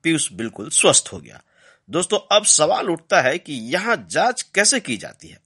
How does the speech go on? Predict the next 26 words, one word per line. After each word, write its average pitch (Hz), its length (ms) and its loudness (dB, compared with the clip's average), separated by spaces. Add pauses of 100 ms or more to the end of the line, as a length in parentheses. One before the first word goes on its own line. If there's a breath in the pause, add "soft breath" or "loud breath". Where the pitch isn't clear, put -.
और 175 140 -2
उसकी 175 260 -2
विश्वसनीयता 143 680 -4
कितनी - 340 -16
है, - 140 -20 (840 soft breath)
इसका 151 320 4
आप 139 380 2 (100)
अनुमान 135 380 -6
खुद - 320 -6
लगा 120 300 0
सकते - 380 -8
हैं। 80 180 -20 (240)
अगर 143 280 0
आपको 147 320 0
अपनी 151 380 -2
जान 147 400 2
गंवानी 151 440 0
है, 92 200 -10 (500 soft breath)
तो 170 80 -6
सिमरिया 165 560 0
डायग्नोस्टिक 139 560 -2
सेंटर 120 300 -4
में 101 260 -8
जांच 101 380 -6
जरूर 139 360 2
कराएं। 82 280 -10